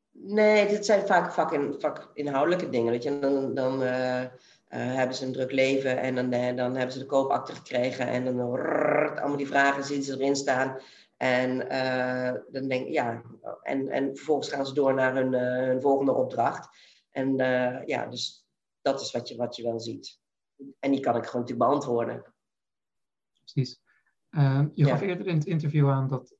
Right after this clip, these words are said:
Speaker 2: aankoopmaker of, eh, bemiddeling bij aankoop, dat dat redelijk booming is en dat er in Nijmegen, eh, meerdere zijn die, die zich daar nu een soort op richten of,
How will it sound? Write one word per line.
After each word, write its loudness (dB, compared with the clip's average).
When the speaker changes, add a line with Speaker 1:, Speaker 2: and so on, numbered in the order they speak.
Speaker 2:
aankoopmaker 0
of, -12
eh, -2
bemiddeling 6
bij -2
aankoop, -2
dat -6
dat -6
redelijk 0
booming 6
is -8
en -2
dat -6
er -6
in -4
Nijmegen, -6
eh, -8
meerdere 4
zijn -4
die, -8
die -6
zich -6
daar -2
nu -4
een -6
soort -6
op -4
richten 0
of, -8